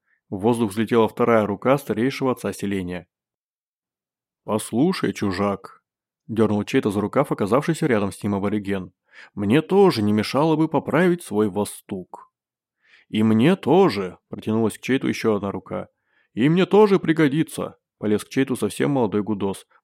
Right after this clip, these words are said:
"Мало ли что". Под натиском насевших на него аборигенов Чейд отступал до тех пор, пока не прижался спиной к столбу.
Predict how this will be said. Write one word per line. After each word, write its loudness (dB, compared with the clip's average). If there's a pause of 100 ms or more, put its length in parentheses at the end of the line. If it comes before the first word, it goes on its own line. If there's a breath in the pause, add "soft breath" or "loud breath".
"Мало 0
ли 0
что". -4 (760)
Под -6
натиском -2
насевших -2
на -2
него 0
аборигенов 0 (280 soft breath)
Чейд 2
отступал 0
до 2
тех -4
пор, 0
пока 0
не 2
прижался 0
спиной -2
к -12
столбу. -4